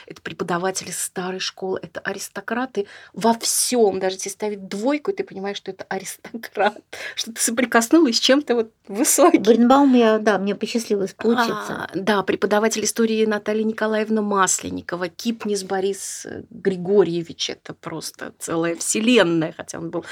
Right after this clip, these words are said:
Speaker 1: очень жёсткий преподаватель, про него куча всяких там частушек и хохм. Конечно же, Павел Алексеевич Подболотов, который потом был ректором, он нас читал,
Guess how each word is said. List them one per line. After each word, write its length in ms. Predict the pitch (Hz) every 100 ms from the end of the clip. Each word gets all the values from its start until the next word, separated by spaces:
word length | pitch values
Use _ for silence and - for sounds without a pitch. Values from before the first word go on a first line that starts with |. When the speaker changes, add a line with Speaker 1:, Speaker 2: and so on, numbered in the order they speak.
| -
Speaker 1:
очень 180 | - 226
жёсткий 440 | 220 240 196 - -
преподаватель, 720 | 175 165 135 175 214 226 190
про 120 | 170
него 160 | 185
куча 220 | 190 - -
всяких 300 | 180 170 170
там 120 | 170
частушек 680 | - - - 247 - - - - - - -
и 120 | 202
хохм. 600 | - 202 220 - 180 -
Конечно 540 | - 190 202 214 -
же, 520 | 202 208 202 196 196 -
Павел 240 | 196 208
Алексеевич 400 | 208 202 208 196
Подболотов, 680 | - 190 196 196 220 220 165
который 320 | - 175 175
потом 320 | 165 165 175 170
был 140 | 175
ректором, 460 | 175 165 - 170 175
он 120 | 185
нас 180 | 185 -
читал, 380 | 165 - 190